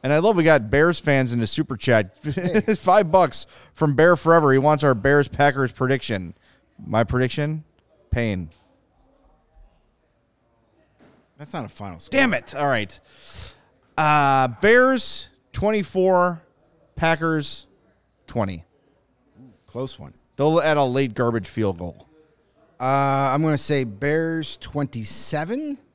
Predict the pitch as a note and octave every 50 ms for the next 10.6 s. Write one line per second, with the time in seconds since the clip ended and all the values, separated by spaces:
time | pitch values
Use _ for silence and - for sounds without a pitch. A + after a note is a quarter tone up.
0 | _ _ _ _ _ _ _ _ _ _ _ _ _ _ _ _ _ _ _ _
1 | _ - - C3 C3+ - - C#3+ C3 A2 G#2 A2+ A#2 B2 A#2+ A#2 - - G#2+ F#2
2 | D#2 - _ _ _ _ _ _ A2+ A2 D3 A3 C#4+ D4+ C#4 - _ _ _ _
3 | _ _ _ _ _ _ _ _ _ - - D3 B2+ C3+ C#3+ D#3 D3+ - - D#3+
4 | D#3+ D3+ B2 B2+ B2 A#2 - - A#2+ A2 - - B2 A#2 G#2 G#2 G#2 F#2+ A#2 B2
5 | A2 B2 B2 A#2+ A2+ - A2+ G#2 - - G2 F2 C#2 - _ - - _ - G#2+
6 | C3 D#3 D3 C#3+ B2 A2+ G#2 F#2 E2+ - - _ _ _ _ _ _ _ _ _
7 | _ _ _ _ - G#2 G#2+ G#2 - C#3 C3 B2 C3 B2 A#2+ A2+ A2 G#2+ G#2 F2+
8 | - - - - A2 F#2 - - - - - - - _ _ _ _ _ _ -
9 | F2 E2 - - - - - _ - C3+ D#3 D3+ C3 C#3+ C#3+ A#2 B2 A2 B2 B2+
10 | B2+ C3 A#2+ G#2+ A2 A2+ A2 G#2+ F2+ - -